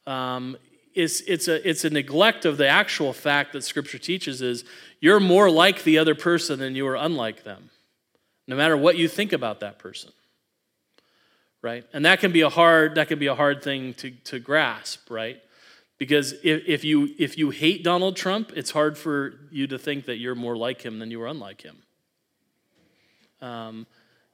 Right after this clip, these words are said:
and if you hate Chuck Schumer and Nancy Pelosi, it can be a hard thing to think you're more like them than you're unlike them. I'm not trying to make a political statement here.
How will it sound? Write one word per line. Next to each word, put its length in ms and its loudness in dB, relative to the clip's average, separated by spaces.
and 100 2
if 160 -4
you 200 0
hate 840 0
Chuck 220 -8
Schumer 380 -6
and 80 -6
Nancy 320 -10
Pelosi, 720 -8
it 80 -12
can 100 -10
be 80 -6
a 40 -4
hard 220 -6
thing 200 -10
to 40 -12
think 260 -12
you're 120 -8
more 180 -6
like 280 -6
them 160 -8
than 80 -10
you're 120 -8
unlike 320 -12
them. 200 -16
I'm 60 -10
not 160 -10
trying 200 -8
to 60 -10
make 180 -10
a 60 -14
political 480 -10
statement 440 -20
here. 220 -20